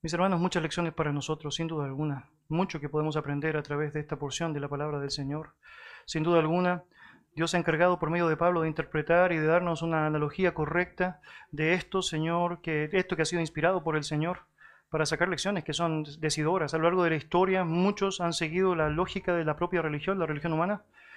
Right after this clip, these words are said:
y han querido vivir bajo sus propias normativas. Bueno, va a haber una justa retribución. Por otro lado, están aquellas personas que han decidido por gracia entregarse a Dios, por fe entregarse a Dios y disfrutar de la gracia, y en ese contexto viven en obediencia a su verdad.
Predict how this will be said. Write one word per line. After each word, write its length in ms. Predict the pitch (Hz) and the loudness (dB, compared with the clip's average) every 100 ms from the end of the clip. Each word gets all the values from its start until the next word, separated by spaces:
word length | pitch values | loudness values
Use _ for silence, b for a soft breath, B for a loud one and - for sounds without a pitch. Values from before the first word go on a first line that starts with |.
| B B | B B
y 60 | |
han 100 | 165 | 0
querido 220 | 170 175 | 4 4
vivir 200 | 170 165 | 6 6
bajo 200 | 190 175 | 4 4
sus 120 | 165 160 | 0 0
propias 240 | 185 185 | 0 2
normativas. 640 | 170 165 165 190 208 196 | 2 0 0 2 2 2
Bueno, 420 | 156 190 190 170 _ - | 0 2 2 0 _ 2
va 40 | |
a 20 | 170 | 4
haber 160 | 180 | 4
una 120 | 180 | 0
justa 260 | 170 180 170 | -2 -2 0
retribución. 580 | 165 151 147 156 180 151 _ _ _ _ B B B | 0 0 -2 -2 -4 -6 _ _ _ _ B B B
Por 140 | - 156 | 0 4
otro 220 | 165 170 | 6 6
lado, 160 | 180 185 | 8 6
están 180 | 175 | 4
aquellas 300 | 165 170 170 | 2 4 2
personas 400 | 170 156 180 180 | 0 -2 -2 -2
que 100 | 170 | -2
han 60 | 170 | -2
decidido 440 | 165 165 160 180 | -2 -2 0 0
por 140 | 170 151 | 0 0
gracia 300 | 160 175 180 | 2 2 0
entregarse 580 | 156 156 156 185 - 185 | -4 0 2 2 2 0
a 60 | |
Dios, 260 | 165 180 190 | 2 2 0
por 180 | 165 143 | -4 -2
fe 200 | 185 196 | 0 0
entregarse 480 | 190 156 160 170 | 0 0 0 0
a 40 | 156 | 0
Dios 240 | 160 185 | 0 -2
y 40 | 170 | -4
disfrutar 400 | 156 160 156 180 | -6 -4 0 0
de 80 | 175 | 0
la 60 | |
gracia, 360 | 160 170 190 185 B B B B B B B B | 0 0 -2 -6 B B B B B B B B
y 80 | 151 | -4
en 80 | 160 | -2
ese 160 | 165 | -2
contexto 500 | 160 156 165 170 - | 0 -2 -2 -4 -4
viven 320 | 147 180 165 143 | -4 -2 -2 -2
en 80 | |
obediencia 380 | 151 147 160 160 | -2 -2 -2 -4
a 40 | 147 | -4
su 80 | |
verdad. 300 | 151 143 165 | -4 -2 -2